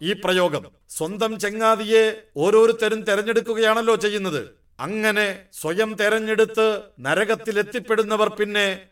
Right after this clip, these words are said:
അവിടെ തന്നെ കഴിയേണ്ടി വരുമെന്ന സന്ദേശം നൽകിക്കൊണ്ടാണ് ഈ വചനം അവസാനിക്കുന്നത്.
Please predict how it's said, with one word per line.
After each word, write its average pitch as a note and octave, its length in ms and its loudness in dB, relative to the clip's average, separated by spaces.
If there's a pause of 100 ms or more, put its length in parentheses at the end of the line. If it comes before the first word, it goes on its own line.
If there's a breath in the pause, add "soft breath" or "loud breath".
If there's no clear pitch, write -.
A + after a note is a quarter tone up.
അവിടെ F#3+ 360 2 (140)
തന്നെ G#3+ 200 -2
കഴിയേണ്ടി G#3+ 560 0
വരുമെന്ന G#3 460 0
സന്ദേശം G#3 500 -2
നൽകിക്കൊണ്ടാണ് G#3 840 -2 (240)
ഈ F3+ 180 -6
വചനം G3 560 0
അവസാനിക്കുന്നത്. E3+ 800 -4